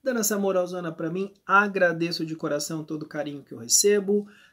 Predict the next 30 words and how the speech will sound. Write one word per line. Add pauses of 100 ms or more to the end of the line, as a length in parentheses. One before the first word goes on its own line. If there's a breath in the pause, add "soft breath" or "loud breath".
(100)
Tem
as
minhas
redes
sociais
aí
que
eu
sempre
deixo
aqui
na
tela,
que
é
um
canal
de
comunicação
com
vocês.
Vocês
podem
mandar
crítica,
sugestão,
piada, (240 soft breath)
fique
à
vontade.